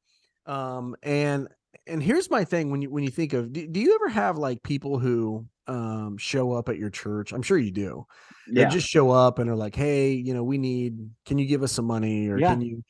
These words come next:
Speaker 1: how, how do you guys approach that? Like, how do you,
Speaker 2: Man.
Speaker 1: do you, do you
Speaker 2: So,
Speaker 1: just
Speaker 2: uh, yeah, that's a, I don't know what you do, but if you've ever been involved in benevolence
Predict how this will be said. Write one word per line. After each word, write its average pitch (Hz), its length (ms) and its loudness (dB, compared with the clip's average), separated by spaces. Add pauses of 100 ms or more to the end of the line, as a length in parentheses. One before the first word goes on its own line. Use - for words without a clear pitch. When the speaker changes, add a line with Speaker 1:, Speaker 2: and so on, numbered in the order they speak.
(200)
Speaker 1:
how, 202 160 4
how 226 160 8
do 320 80 2
you 285 120 6
guys 175 280 6
approach 120 380 0
that? 87 200 -6
Like, 113 140 -4
how 156 120 4
do 185 80 6
you, 165 460 4
Speaker 2:
Man. 202 240 -4 (420)
Speaker 1:
do 156 120 2
you, 226 280 2 (300)
do 151 140 -2
you 196 80 0
Speaker 2:
So, 247 260 12
Speaker 1:
just 147 140 8
Speaker 2:
uh, - 40 8 (200)
yeah, 156 260 12
that's 190 300 8
a, 160 340 12 (1120)
I 165 100 6
don't 220 100 8
know 196 120 10
what 127 140 8
you 139 160 8
do, 127 440 4 (120)
but 127 240 4 (760)
if 147 120 -4
you've 277 180 4
ever 302 200 10
been 175 200 8
involved 139 500 8
in 131 120 2
benevolence 123 920 0